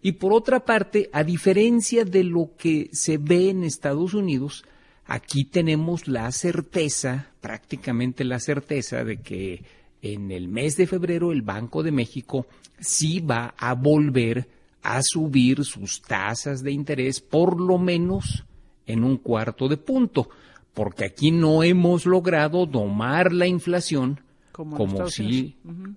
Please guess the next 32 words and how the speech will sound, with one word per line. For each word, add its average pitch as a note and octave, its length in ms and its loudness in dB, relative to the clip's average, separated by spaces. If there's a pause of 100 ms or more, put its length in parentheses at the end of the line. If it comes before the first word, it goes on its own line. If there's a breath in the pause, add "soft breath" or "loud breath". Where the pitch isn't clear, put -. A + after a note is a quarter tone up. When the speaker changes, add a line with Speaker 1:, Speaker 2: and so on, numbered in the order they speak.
(120)
Speaker 1:
en F2 140 -6
Estados G2 640 -10
Unidos. F2 520 -14 (500 soft breath)
Entonces G3 460 0
tenemos F#3 480 2
estas E3 400 -2
dos F#3+ 360 2
circunstancias, E3 1400 -2 (440 soft breath)
un, D#3+ 480 0
eh, B2 160 -2
peso B2+ 580 -4
fuerte F3+ 600 0 (340 soft breath)
por A2 200 2
el A2+ 180 2
hecho C3 280 0
de C#3+ 160 0
que G#2 180 -6
a F#2+ 160 -12
tasas C#3+ 460 2
de D3+ 80 2
interés C#3+ 460 2
más C#3+ 380 2
altas D#3+ 580 -2
en F#3+ 160 2
México, D#3+ 520 -2 (580 soft breath)
pues G2+ 220 -6
es C3 180 -4
atractivo G3+ 640 0
invertir D3+ 460 2
en E3 100 0
pesos. A3 600 -2
Speaker 2:
Ya, D3+ 260 -10